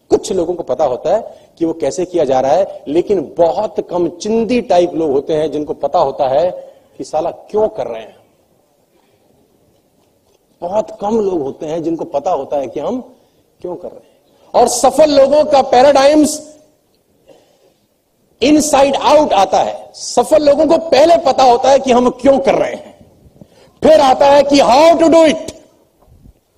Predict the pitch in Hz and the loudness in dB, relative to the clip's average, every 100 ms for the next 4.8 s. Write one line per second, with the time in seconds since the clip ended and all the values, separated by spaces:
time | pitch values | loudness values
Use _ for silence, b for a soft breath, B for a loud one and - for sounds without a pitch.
0 | _ - 151 - 294 196 175 185 180 - | _ -2 -2 2 0 0 -2 -4 -4 -2
1 | 165 143 143 123 117 - - b b b | -2 0 -2 -6 -12 -18 -20 b b b
2 | 156 196 233 - 196 196 - 254 233 254 | 0 2 2 0 2 2 0 0 0 0
3 | 220 202 170 - 180 190 180 160 160 160 | 0 2 0 0 -2 0 -2 -2 0 2
4 | 143 143 143 143 123 117 - | 0 -4 -8 -6 -6 -6 -14